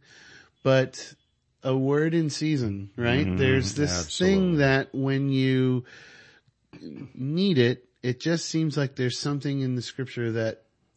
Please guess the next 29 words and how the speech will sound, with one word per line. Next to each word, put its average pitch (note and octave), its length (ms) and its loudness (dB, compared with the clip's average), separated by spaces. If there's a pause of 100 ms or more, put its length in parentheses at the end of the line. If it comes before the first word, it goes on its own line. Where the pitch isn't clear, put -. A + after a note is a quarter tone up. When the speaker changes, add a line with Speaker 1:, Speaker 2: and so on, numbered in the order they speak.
(600)
Speaker 1:
that A#2+ 240 -10
will A2 560 -2 (2250)
pop C3 260 -8
out A#2+ 180 -4
at - 80 -8
you G2 260 -6
and, G2 340 -10
and G#2 500 -12
will A2+ 100 -8
speak - 380 -14
to G#2+ 280 -6
the G#2 120 -12
moment. G2+ 480 -10 (140)
Speaker 2:
Were G#2+ 180 2
there G#2+ 400 6
any A2 280 4
particular F#2 600 -2
scriptures, F2 760 -4
uh, D2+ 320 -6
Chris, E2 380 -8
that, C#2 220 -10 (300)
that E2+ 160 -8 (300)
popped A2+ 280 2
out A2+ 240 2
to G#2+ 100 0
you G2 280 0
as F#2+ 60 2
Speaker 1:
Yeah. C3 500 0
Speaker 2:
meaningful? F2 400 -6